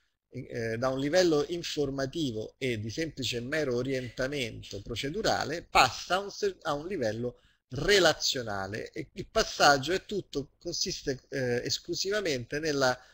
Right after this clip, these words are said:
cosiddetta, eh, locuzione tecnica, eh, prendersi in carica.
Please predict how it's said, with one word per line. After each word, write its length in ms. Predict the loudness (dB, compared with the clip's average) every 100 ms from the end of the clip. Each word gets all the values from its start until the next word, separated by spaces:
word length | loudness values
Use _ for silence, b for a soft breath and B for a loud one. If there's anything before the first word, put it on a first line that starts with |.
| B B
cosiddetta, 680 | _ -6 -2 0 0 -2 -4 _ _
eh, 600 | -6 -2 0 0 -2 -6 -12 _ _ _ _ _ -4
locuzione 720 | -2 -2 -2 -2 -2 -2 -2
tecnica, 600 | 0 0 -2 -8 -4 -4 -6 _
eh, 500 | -10 -6 -6 -6 -10 -10
prendersi 1000 | -2 4 4 4 0 -2 -4 -6 -4 -4
in 120 | -4 -4
carica. 680 | 0 0 0 -6 -8 -10